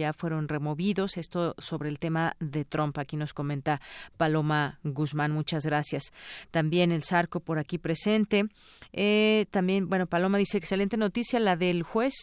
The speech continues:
en Estados Unidos de bloquear a Trump y el, eh, disco de Convergencias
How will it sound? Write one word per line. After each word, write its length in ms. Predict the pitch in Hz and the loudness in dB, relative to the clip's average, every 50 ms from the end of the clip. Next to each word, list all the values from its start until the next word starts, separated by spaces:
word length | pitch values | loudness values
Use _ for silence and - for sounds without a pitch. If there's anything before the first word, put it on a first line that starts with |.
| - - | -8 -8
en 200 | - - 175 175 | -4 -2 0 0
Estados 340 | 170 - - 190 196 196 - | 0 0 0 0 -2 0 -2
Unidos 240 | 240 226 208 208 220 | 0 0 0 2 2
de 80 | 214 190 | 0 0
bloquear 320 | 156 160 156 - 175 175 | 0 -2 -2 0 2 2
a 80 | 180 180 | 2 2
Trump 300 | - 208 208 202 214 - | 2 2 2 2 2 0
y 120 | 202 170 | 0 0
el, 200 | 160 165 170 196 - - - - - - - - | 0 0 0 -4 -6 -12 -18 -20 -18 -20 -18 -10
eh, 280 | - 165 165 165 165 156 | -6 -4 -2 -2 -2 -2
disco 280 | 135 151 180 - - - | -2 -2 -4 -2 -2 -2
de 80 | 185 175 | -4 -4
Convergencias 840 | - - 165 160 156 151 151 156 - - 190 175 170 - - 180 175 | -4 -4 -2 0 0 0 -2 -2 -2 -2 -2 -2 -2 -2 -2 -2 -2